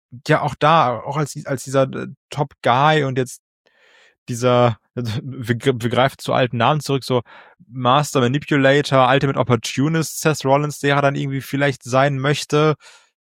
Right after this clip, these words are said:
D-, das, das zündet bei mir halt auch nicht, komischerweise. Das ist so ein bisschen mein Problem. Und auch hier ist natürlich witzig beim Gucken, ey, ich brauch aber auch jetzt nicht in dem Match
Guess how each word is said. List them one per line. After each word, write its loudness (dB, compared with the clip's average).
D-, -2
das, -2
das -4
zündet 0
bei 2
mir 0
halt -2
auch 0
nicht, -6
komischerweise. -2
Das -6
ist -6
so -2
ein -2
bisschen -4
mein 0
Problem. 0
Und 0
auch 4
hier 4
ist 2
natürlich -2
witzig -6
beim 0
Gucken, -2
ey, 2
ich 0
brauch -2
aber -2
auch -4
jetzt -4
nicht -4
in -2
dem 0
Match 0